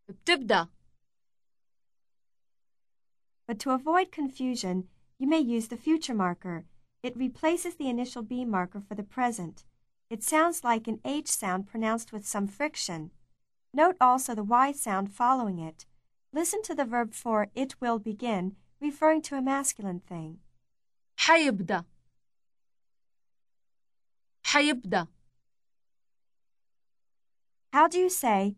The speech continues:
Speaker 2: "It will begin," referring to a masculine thing?
Speaker 1: حيبدأ. حيبدأ.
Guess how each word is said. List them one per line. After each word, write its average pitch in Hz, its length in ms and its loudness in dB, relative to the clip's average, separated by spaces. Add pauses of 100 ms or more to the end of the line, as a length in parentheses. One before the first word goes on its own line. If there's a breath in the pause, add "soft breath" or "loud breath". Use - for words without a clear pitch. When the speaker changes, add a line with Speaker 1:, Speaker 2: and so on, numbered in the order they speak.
(100)
Speaker 2:
"It 269 220 -2
will 262 160 2
begin," 214 440 -2
referring 233 440 -2
to 233 160 -6
a 226 60 0
masculine 233 600 -2
thing? 165 380 -10 (3250)
Speaker 1:
حيبدأ. 240 600 2 (2000)
حيبدأ. 233 640 2